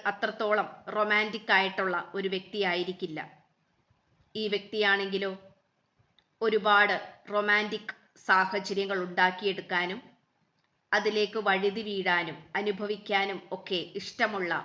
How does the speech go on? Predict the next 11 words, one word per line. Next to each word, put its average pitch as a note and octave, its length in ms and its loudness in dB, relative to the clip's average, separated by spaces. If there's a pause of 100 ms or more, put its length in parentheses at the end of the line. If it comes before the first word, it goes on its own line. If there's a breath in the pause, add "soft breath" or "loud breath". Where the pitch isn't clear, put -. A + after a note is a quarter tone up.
ഒരു G3 160 -4
വ്യക്തിയായിട്ടാണ് F3+ 920 -4
കാണിക്കുന്നത്. D#3+ 600 -8 (1300)
പക്ഷെ G#3+ 260 0
നിങ്ങൾ A3 320 0 (100)
വേറെ A3 320 4
ദിശയിലേക്ക് G#3 760 -2 (140)
എപ്പോഴൊക്കെയോ G#3 540 -2
സഞ്ചരിച്ചു G#3 760 -4 (140)
എന്നുള്ള F#3+ 380 -4
സത്യമാണ് F3+ 760 -4